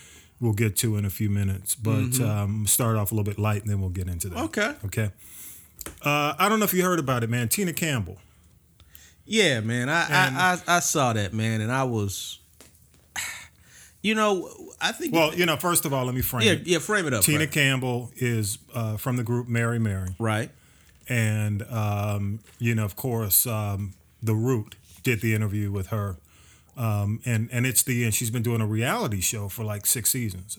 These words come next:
Speaker 1: I, I, I wasn't aware it had been going on that long. Um, but they were asking her,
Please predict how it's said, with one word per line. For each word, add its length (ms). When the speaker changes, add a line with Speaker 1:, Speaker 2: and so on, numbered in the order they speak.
Speaker 1:
I, 100
I, 160
I 180
wasn't 280
aware 260
it 60
had 100
been 140
going 240
on 220
that 160
long. 320
Um, 500
but 140
they 140
were 120
asking 560
her, 500